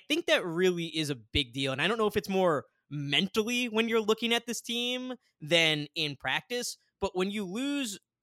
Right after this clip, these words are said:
uh, it was either, I mean, those three guys, um, uh, Terrence Lewis, Brandon Jennings, and, and, and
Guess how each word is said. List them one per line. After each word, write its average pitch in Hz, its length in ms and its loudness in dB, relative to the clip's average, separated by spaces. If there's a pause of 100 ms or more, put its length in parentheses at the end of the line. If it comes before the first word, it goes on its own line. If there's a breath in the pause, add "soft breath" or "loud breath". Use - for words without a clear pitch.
(240)
uh, - 60 -18 (360)
it 180 80 0
was 208 180 6
either, 254 300 4
I 180 80 0
mean, 190 140 2
those 208 220 0
three 269 180 -4
guys, 143 480 6
um, 127 580 0 (400 soft breath)
uh, 135 300 4 (140)
Terrence 208 340 4
Lewis, 175 320 6
Brandon 170 320 2
Jennings, 147 400 0
and, 139 180 -2
and, 135 260 -8
and 127 300 -6